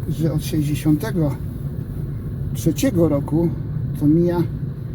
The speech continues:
pięćdziesiąt trzy lata. No więc już teraz pamiętam, mówił, że tam jest zakaz wjazdu, ale przynajmniej z zewnątrz. To jest budynek W dwa z tymi suwnicami wychodzącymi na zewnątrz.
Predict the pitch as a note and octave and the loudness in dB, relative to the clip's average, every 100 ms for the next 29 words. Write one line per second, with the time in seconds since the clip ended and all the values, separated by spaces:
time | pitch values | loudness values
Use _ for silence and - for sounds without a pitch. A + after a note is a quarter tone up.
0 | - - C#3 C#3+ E3+ D#3 C#3 - - B2+ | -6 0 4 4 4 2 0 0 -2 -2
1 | B2 - - - - - - - - E3 | -2 -4 -4 -4 -6 -6 -6 -6 0 2
2 | E3+ D#3+ - - - - B2 - - - | 4 4 4 0 2 2 4 6 6 2
3 | - - - - - D3 - D3+ D3+ - | -2 -10 -14 -10 0 0 2 -2 -2 -2
4 | - D#3+ D#3+ C3+ C#3 C3 C#3 F3 D#3 C#3+ | 0 4 4 2 0 0 2 4 2 0
5 | C3 C#3+ C3+ B2+ - - - - - - | 0 0 0 0 -4 -12 -14 -12 -12 -12
6 | - D#3 - D#3 C#3 A3+ G3 C3+ D3+ F#3 | -4 -4 -2 -2 -2 0 0 2 2 0
7 | - - - - - - - - - - | -2 -10 -10 -10 -10 -10 -10 -12 -12 -12
8 | - - D3+ D3 C#3+ E3+ E3 G3 F#3+ F#3+ | -12 -10 -4 -2 -2 2 2 4 2 2
9 | D#3 B2 E3 D#3 C#3 C3+ - - - - | 2 2 4 4 4 2 -2 -10 -10 -6
10 | F3 F3 D3+ C3+ C3+ C#3+ C3+ B2 C3+ B2 | -2 0 0 0 2 2 2 0 0 0
11 | B2 - - - - - - - - - | -4 -4 -4 0 -2 -2 -4 -4 -2 0
12 | E3 D3+ - C#3+ D3 E3 D#3+ D3+ D3 D3 | 2 2 0 0 0 2 2 2 0 0
13 | C3 D3 C#3 D#3+ D#3+ D3+ D3 E3 D3+ E3+ | 0 0 -2 2 4 6 4 2 2 2
14 | G3 - | 0 -8